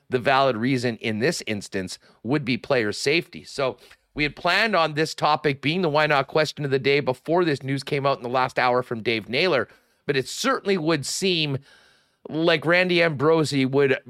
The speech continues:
prefer that Garrett Marino is far, far away from the three-down game for the foreseeable future. Whether that changes going into next season, we'll see.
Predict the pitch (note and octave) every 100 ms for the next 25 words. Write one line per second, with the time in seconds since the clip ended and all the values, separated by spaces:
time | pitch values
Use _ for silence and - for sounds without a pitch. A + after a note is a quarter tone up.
0 | G2 - E3+ - - E3+ D3+ C3 C3+ -
1 | D3 D3+ C3+ A#2+ B2+ C#3 B2+ A#2 A#2+ -
2 | - E3 D3+ D3+ - C#3 A#2+ B2+ B2 A#2
3 | B2 A2 - B2+ A#2+ A#2+ A2 G#2 A#2+ A2+
4 | G2+ A#2+ G#2+ - A#2 A2 - A#2+ G2+ G2
5 | - E3+ - D#3 - _ - D#3 D3+ D3
6 | B2+ - E3+ E3+ D#3+ D#3 C3+ C#3+ D3 C#3+
7 | C#3+ D3 C3 A#2 D3 E3 - E3 D3+ D#3
8 | C3 A#2 - E3+ E3